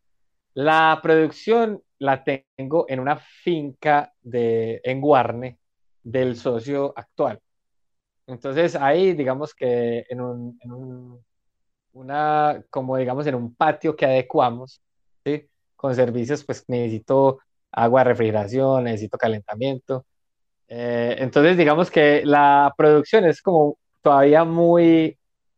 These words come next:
artesanal, por decirlo así. Entonces, pero sin embargo, tenemos una capacidad de producción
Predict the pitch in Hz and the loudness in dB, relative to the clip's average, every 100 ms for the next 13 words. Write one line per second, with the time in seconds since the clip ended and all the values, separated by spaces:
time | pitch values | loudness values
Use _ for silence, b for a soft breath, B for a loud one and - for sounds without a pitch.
0 | - 156 156 135 117 107 131 101 _ _ | -2 0 0 -4 -4 -4 -6 -6 _ _
1 | _ 135 123 113 110 120 120 _ _ _ | _ -4 -2 -4 -4 -6 -8 _ _ _
2 | _ _ _ _ _ _ _ _ _ _ | _ _ _ _ _ _ _ _ _ _
3 | 127 151 147 190 - 208 208 208 190 180 | -12 -6 -2 -2 2 4 4 2 2 2
4 | 165 156 151 170 151 143 160 160 143 - | 4 2 2 -4 -2 0 0 0 -2 -2
5 | 131 131 135 143 127 117 120 123 | -2 0 -2 -2 -4 -4 -6 -6